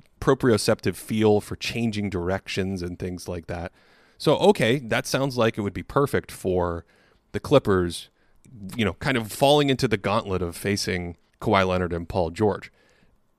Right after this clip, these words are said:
Oh, no. Apparently not. He has, both last year and this year,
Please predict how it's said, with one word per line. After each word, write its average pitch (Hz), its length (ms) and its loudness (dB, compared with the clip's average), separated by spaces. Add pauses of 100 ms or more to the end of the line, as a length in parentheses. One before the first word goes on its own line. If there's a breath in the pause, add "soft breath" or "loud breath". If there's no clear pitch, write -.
(200)
Oh, 196 260 4
no. 202 460 4 (1120 soft breath)
Apparently 151 480 0
not. 120 320 -2 (1400)
He 196 280 0
has, 127 580 4 (260)
both 113 300 2
last 120 400 -4
year 120 320 2
and 117 300 4
this 139 240 0
year, 82 320 0